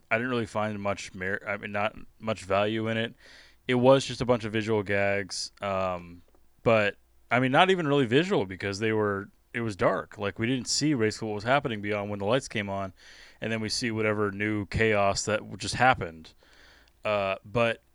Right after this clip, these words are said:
it, I mean, I, I, I, the only thing I really took from value of it is the, is the, uh, the Zoom call with, you know, Kermit and Linda Cardellini, Bree and, uh, Beaker and Piggy. Um,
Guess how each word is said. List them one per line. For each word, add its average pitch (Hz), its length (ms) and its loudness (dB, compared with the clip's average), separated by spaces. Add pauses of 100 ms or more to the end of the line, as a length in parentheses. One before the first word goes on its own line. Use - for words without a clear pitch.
(220)
it, 131 200 -2 (1120)
I 131 80 4
mean, 131 340 -2 (180)
I, 151 540 -6
I, 139 160 6 (120)
I, 139 200 4
the 139 140 2
only 196 160 4
thing 180 200 0
I 151 40 4
really 139 340 4
took 135 280 -2
from 104 260 -8
value 110 500 2
of 92 180 -2
it 101 140 -8
is 120 320 0
the, 107 180 -10
is 113 280 -4
the, 98 300 -2
uh, 95 180 -2
the 104 100 -10
Zoom 117 280 -4
call 92 340 -6
with, - 320 -10 (160)
you 110 100 -8
know, 92 160 -8
Kermit 110 440 0
and 110 60 -10
Linda 107 200 -6
Cardellini, 104 500 0
Bree 101 380 -2
and, 98 120 -6
uh, 95 180 -2
Beaker 110 400 -2
and 95 200 -10 (140)
Piggy. 110 340 0 (800)
Um, 98 460 -2